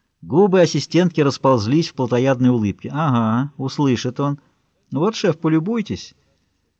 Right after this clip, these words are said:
Она сунула Нике видоискатель. Сначала Фандорин увидел резко в отличном фокусе стену с многочисленными фотографиями. Ага, это справа от письменного стола. Нашел стол. Доктора за ним не было.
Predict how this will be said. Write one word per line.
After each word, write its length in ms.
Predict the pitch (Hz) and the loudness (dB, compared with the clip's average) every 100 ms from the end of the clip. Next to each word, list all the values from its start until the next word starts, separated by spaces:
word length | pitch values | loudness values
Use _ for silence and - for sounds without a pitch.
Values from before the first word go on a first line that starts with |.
| _ | _
Она 280 | - 123 156 | 2 2 2
сунула 440 | - 151 143 131 | -2 0 2 4
Нике 340 | 127 139 160 120 | 4 4 0 -2
видоискатель. 760 | 123 120 127 - 185 170 113 - _ _ _ _ _ _ _ _ | 0 0 -2 -2 -2 -2 -6 -8 _ _ _ _ _ _ _ _
Сначала 360 | - 147 208 180 | -2 2 4 4
Фандорин 420 | 170 170 180 160 | 4 4 4 4
увидел 440 | 165 214 156 110 - _ _ _ _ _ _ | 2 2 2 0 -6 _ _ _ _ _ _
резко 400 | 131 160 147 123 | 2 2 2 0
в 60 | |
отличном 400 | 127 151 139 135 | 0 0 0 0
фокусе 380 | 127 139 120 - | 0 -2 -4 -8
стену 460 | 110 - 165 190 180 | -10 0 2 2 0
с 100 | 165 | 0
многочисленными 600 | 160 160 156 165 156 151 | 0 0 -2 -4 -2 -2
фотографиями. 680 | 139 151 151 143 139 139 143 _ _ _ | -2 -2 0 -2 -2 -4 -6 _ _ _
Ага, 200 | 117 104 | -6 -4
это 160 | 95 101 | -4 -8
справа 420 | - 135 117 95 | -6 -2 -2 -2
от 80 | 98 | -6
письменного 380 | 110 - 107 98 | -8 -2 -2 -2
стола. 340 | - 139 165 - _ _ _ | -4 -4 -4 -8 _ _ _
Нашел 380 | 117 143 175 143 | 0 2 0 0
стол. 480 | - - 185 185 - _ _ _ _ _ _ | -2 0 2 0 -6 _ _ _ _ _ _
Доктора 440 | 101 90 147 160 143 | -6 -4 -4 -2 -2
за 120 | 120 | 0
ним 180 | 135 151 | 0 0
не 120 | 120 | -4
было. 240 | 80 80 | -6 -12